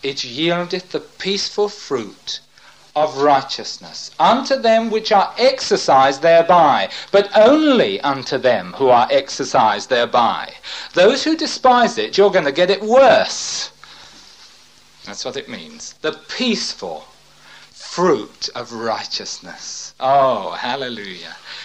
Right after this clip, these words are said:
That's what chastening's all about. That's what it's all about, and it's worth it, every bit. It can s-, be stopped just by one John one nine,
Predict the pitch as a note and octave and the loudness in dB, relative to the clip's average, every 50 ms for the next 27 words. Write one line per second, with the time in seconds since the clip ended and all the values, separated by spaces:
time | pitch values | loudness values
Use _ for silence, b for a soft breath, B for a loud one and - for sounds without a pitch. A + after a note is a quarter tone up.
0 | B B B C3+ C3 C3+ - - A2+ - - - F3 D3+ C#3+ D3 - - C3 A#2 | B B B 0 0 0 -2 -6 -12 -10 -8 -6 -6 -4 -6 -6 -8 -10 -10 -12
1 | A2+ A2+ A#2 C3+ C#3+ F#3 A#3 C4+ C#4 B3+ - A#2+ F2 - - - - - - - | -12 -8 -6 -2 0 0 2 2 0 0 0 -2 -2 -4 -8 -12 -18 -18 -20 -20
2 | - B B B B B B B B B B _ - A#2+ A#2+ A#2+ - - A#2 A2 | -20 B B B B B B B B B B _ -10 -8 -8 -8 -8 -8 -8 -8
3 | A2+ F#2+ - - - A#2 C3 C#3 D3 D#3 D3+ D3 C#3 A2+ G2 F#2 F#2+ - A#2 A#2+ | -8 -10 -12 -10 -8 -6 -4 -2 -2 -4 -4 -6 -6 -6 -8 -8 -8 -10 -10 -8
4 | A#2 A2 G#2+ - - A#2+ A#2 C#3 D3+ C#3 C3 - - - F#2+ F2 - - - C#3+ | -8 -10 -12 -12 -14 -8 -2 0 0 0 0 -4 -12 -12 -12 -12 -10 -6 -2 -2
5 | D#3 D3+ - D#3 D3+ C#3+ C#3+ G#2 F2+ E2 - - - - - - C3+ C3+ - C3 | -2 -2 -2 -4 -4 -4 -4 -6 -8 -8 -10 -10 -12 -12 -8 -8 -8 -8 -8 -12
6 | A#2 - - - - D3 A#2+ - - - - G#3+ A#3+ - - - - - G#3 G#3 | -10 -12 -12 -12 -10 -10 -8 -8 -6 0 2 4 4 2 0 -4 -2 -2 -2 -2
7 | - - F3 D#3 C#3+ D#3 E3+ G3 G#3 G#3 A3+ G#3+ G#3 G3+ G3+ G3+ F#3+ D#3 A2+ F2+ | 0 2 2 2 4 4 2 2 2 0 -2 0 0 0 -4 -4 -2 -6 -6 -6
8 | D#2+ - | -8 -12